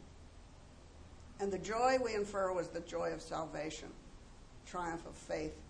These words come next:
in God over the fear of retribution. We,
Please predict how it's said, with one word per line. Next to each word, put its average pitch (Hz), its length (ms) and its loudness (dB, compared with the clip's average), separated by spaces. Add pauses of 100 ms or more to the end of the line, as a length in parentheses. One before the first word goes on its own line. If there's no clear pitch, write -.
(120)
in 151 160 0
God 151 380 2 (500)
over 160 180 0
the 151 80 -2
fear 165 280 0
of 151 180 -4
retribution. 156 720 -4 (1700)
We, 247 220 0